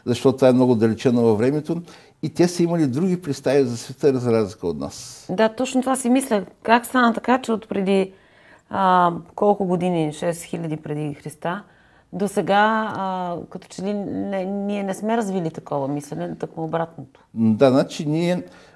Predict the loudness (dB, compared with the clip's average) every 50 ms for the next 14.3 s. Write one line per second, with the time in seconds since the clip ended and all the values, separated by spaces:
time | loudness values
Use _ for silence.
0 | -2 -2 -2 -2 -2 -6 -10 _ 2 2 2 2 2 2 6 8 8 8 8 6
1 | 4 2 -2 -2 2 2 4 2 2 2 0 2 2 2 4 2 0 -2 -2 -2
2 | -2 0 2 2 4 4 4 2 4 4 4 4 2 0 0 4 6 8 8 8
3 | 8 6 4 2 2 4 4 4 4 2 -2 -4 -4 -2 0 0 0 0 2 4
4 | 4 4 4 4 0 -4 -4 -2 -2 -2 -2 -2 -2 -2 -4 -4 -6 -8 -6 -6
5 | -4 -2 2 4 4 4 6 4 2 2 0 2 2 6 8 8 8 8 6 4
6 | 0 2 2 2 2 2 0 -8 -20 -18 -6 -4 -4 -4 -2 0 2 2 2 2
7 | -2 -6 -18 _ _ 4 8 8 8 8 8 4 -2 -2 -2 -4 0 6 8 10
8 | 10 10 8 6 4 4 2 0 -4 -12 _ _ _ _ _ _ -2 2 4 4
9 | 6 6 4 4 2 0 -2 0 2 2 2 2 0 -2 -2 -2 -4 -8 -6 -4
10 | -4 -2 0 0 -2 -2 -2 -6 -12 -16 -18 _ -20 -20 -20 -20 -12 0 2 2
11 | 2 4 2 0 2 2 2 -2 2 4 4 4 4 4 2 2 2 4 6 8
12 | 8 8 6 4 -2 -2 -4 -6 -12 _ _ _ _ -16 -10 -6 -6 -6 -6 -6
13 | -6 -6 0 4 8 8 8 8 8 6 6 6 4 2 0 -2 -2 -2 -2 -2
14 | -4 -6 -10 -18 -20